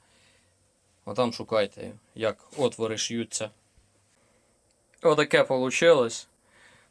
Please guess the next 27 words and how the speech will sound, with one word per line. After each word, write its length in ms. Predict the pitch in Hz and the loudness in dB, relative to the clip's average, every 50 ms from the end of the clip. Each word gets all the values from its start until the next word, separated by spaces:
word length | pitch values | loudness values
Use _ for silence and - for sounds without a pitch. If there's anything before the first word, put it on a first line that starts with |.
| _ _ | _ _
Тоді 220 | - 120 123 147 | -12 -8 -6 -2
береш 320 | 147 147 151 165 160 151 - | 0 6 8 8 8 8 6
таку 460 | - 160 - - 156 156 151 - - | 0 -2 2 2 4 4 2 0 -4
попередню 500 | - 139 - 175 160 165 160 151 151 147 | -8 -2 4 6 6 6 6 4 2 2
відковану 560 | 143 143 131 - - 165 156 151 147 143 143 | 2 0 -2 4 4 6 6 6 4 2 2
залізяку. 840 | 139 - - 147 151 156 151 156 185 196 175 - - - 110 104 - - _ _ | 2 2 2 2 0 0 2 4 4 4 4 4 2 -4 -6 -6 -8 -10 _ _
О, 120 | 156 160 | -2 -2
вона 340 | 147 117 113 123 156 180 180 | 0 0 0 4 6 6 8
давно 300 | 165 165 165 170 165 147 | 8 8 6 6 6 4
в 20 | 127 | 4
мене 220 | 120 113 107 107 | 2 0 -2 -6
тут 200 | - - 113 - | -8 -12 -8 -4
валяється, 560 | 113 123 143 165 160 139 123 113 - - 113 | 0 2 4 4 4 4 2 0 -2 -4 -4
так 220 | - - 117 - - | -4 -4 -6 -6 -6
що. 200 | - - - - _ _ _ _ _ _ _ _ _ _ _ _ _ _ _ _ _ _ _ _ _ | -10 -12 -12 -16 _ _ _ _ _ _ _ _ _ _ _ _ _ _ _ _ _ _ _ _ _
І 120 | - 131 151 | -2 4 4
тако 280 | 175 170 170 185 180 | 4 6 6 4 4
сюди 460 | - - 180 170 180 180 175 170 160 - - _ _ _ - | 4 2 2 4 6 8 8 8 6 2 -4 _ _ _ 0
ліпиш 400 | 127 151 156 147 - 120 110 - | 2 2 2 4 2 0 0 4
через 840 | - 131 135 151 170 175 180 185 190 190 185 180 - - - - - _ _ - - | 4 6 6 6 6 6 6 6 6 6 6 4 2 -2 -4 -6 -10 _ _ -20 -16
закльопку. 840 | 151 127 123 151 - - 151 139 135 123 104 - - - 113 110 107 - _ _ _ _ _ _ _ _ _ _ _ _ _ _ _ _ - _ _ _ _ | -4 0 0 0 2 2 2 4 4 4 4 2 -4 -10 -10 -10 -10 -12 _ _ _ _ _ _ _ _ _ _ _ _ _ _ _ _ -20 _ _ _ _
І 100 | - 143 | 0 4
отвори 500 | 151 165 156 147 139 - 123 117 113 113 | 6 6 6 6 6 4 4 4 4 2
просверлив. 640 | 104 - 113 110 - - 113 110 110 110 107 101 104 110 | 2 0 -2 -2 -2 -2 -2 -2 -2 -2 -4 -4 -6 -8
Все. 520 | 110 - - - 147 160 165 156 139 120 - _ _ _ _ _ _ _ _ _ _ _ _ _ _ _ - | -8 -6 -2 2 6 6 6 6 6 2 0 _ _ _ _ _ _ _ _ _ _ _ _ _ _ _ 2
Дальше 380 | 117 135 160 156 - - 147 | 4 4 4 4 2 0 0
знежирюєш 880 | 135 135 143 139 135 147 165 180 180 165 156 135 113 101 98 - - - | 0 0 0 0 2 2 4 4 6 6 4 4 2 0 -4 -10 -14 -18